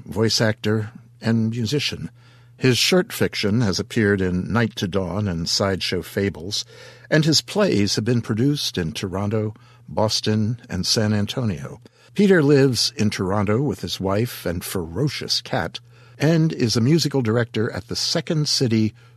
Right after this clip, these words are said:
Training Center. News of his adventures and free downloads of his works can be found at w w w dot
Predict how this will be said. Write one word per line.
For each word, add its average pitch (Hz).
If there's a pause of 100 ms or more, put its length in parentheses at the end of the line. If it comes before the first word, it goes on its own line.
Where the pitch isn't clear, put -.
(100)
Training 90
Center. - (1200)
News 175
of 131
his 107
adventures 120
and 87
free 113
downloads 107
of 90
his 95
works 156 (540)
can 117
be 113
found 117
at 101 (120)
w 143
w 127
w 120
dot 113